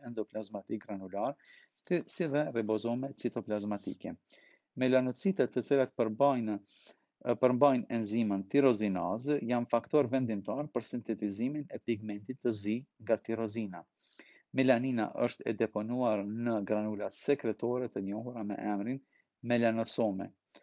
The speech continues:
Këto trupëza ovale me gjatësi rreth zero pikë gjashtë deri zero pikë shtatë mikron kanë ndërtim të brendshëm të komplikuar nga lamelat koncentrike të dendura.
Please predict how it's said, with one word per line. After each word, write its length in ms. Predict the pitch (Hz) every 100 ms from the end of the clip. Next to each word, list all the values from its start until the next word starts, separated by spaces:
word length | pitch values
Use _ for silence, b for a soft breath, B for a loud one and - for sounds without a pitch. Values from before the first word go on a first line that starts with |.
| b b -
Këto 240 | 151 151 180
trupëza 520 | - 127 107 117 147
ovale 500 | 123 107 98 92 113
me 120 | 123 101
gjatësi 360 | 101 - 123
rreth 220 | 113 101 95
zero 220 | 120 120
pikë 240 | - 101
gjashtë 340 | - 98 110 104
deri 180 | 95
zero 220 | 92 113 107
pikë 220 | 104 -
shtatë 300 | 127 123 104
mikron 380 | 98 - 110 156 _ _ _ -
kanë 180 | 165
ndërtim 380 | 151 117 - 147
të 140 | 120 107
brendshëm 500 | 107 110 110 139 127
të 120 | 110
komplikuar 760 | - 151 147 131 - - 90 90 - B B B
nga 220 | - 127
lamelat 520 | 120 110 107 127 147
koncentrike 720 | - 120 120 113 104 120 120 135
të 140 | 123
dendura. 460 | 107 104 92 90 90